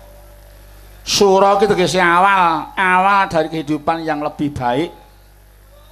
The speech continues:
Dadi tasyakuran pemeneh dibarengi tirangkat wanci sasi Sura kuwi insyaallah ijabah, Ngger. Amin ya rabbal alamin. Sampeyan ngendika Sura ki tegese awal,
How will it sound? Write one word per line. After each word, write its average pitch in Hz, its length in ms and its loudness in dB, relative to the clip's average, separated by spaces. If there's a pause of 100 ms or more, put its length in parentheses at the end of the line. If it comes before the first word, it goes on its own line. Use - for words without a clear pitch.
(960)
Dadi 180 400 0
tasyakuran 196 640 0
pemeneh 202 560 -4
dibarengi 170 580 0
tirangkat 214 600 -6
wanci 185 320 -4
sasi 175 240 -10
Sura 170 340 -6
kuwi 196 380 -8
insyaallah 170 640 -4
ijabah, 135 720 -4
Ngger. 113 300 -12 (880)
Amin 110 480 -12
ya 95 100 -10
rabbal 101 380 -8
alamin. 95 720 -12 (1400)
Sampeyan 113 480 -2
ngendika 107 480 -8
Sura 113 420 0
ki 117 140 -10
tegese 107 320 -8
awal, 107 480 -2